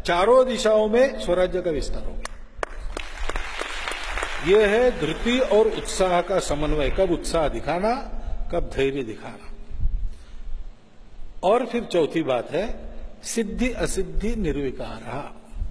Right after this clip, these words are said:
इतना सब करने के बाद भी सिद्धि मिलती है नहीं मिलती है, ये तो उसकी इच्छा पर निर्भर करता है।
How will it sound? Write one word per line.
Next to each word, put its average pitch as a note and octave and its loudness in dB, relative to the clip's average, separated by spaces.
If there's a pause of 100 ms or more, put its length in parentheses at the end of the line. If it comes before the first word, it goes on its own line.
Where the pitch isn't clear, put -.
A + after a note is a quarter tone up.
(460)
इतना F#3+ 0
सब - 0
करने F3+ 2
के E3 0
बाद B2+ 2
भी D3 0
सिद्धि D3+ 2
मिलती C#3 0
है A#3 0 (840)
नहीं F#3+ 2
मिलती A#2+ -2
है, G#2+ -4
ये F#3+ 4
तो G#3 2
उसकी G#3 -2
इच्छा G#3 0
पर F#3+ 2
निर्भर B2+ 4
करता - 0
है। - -2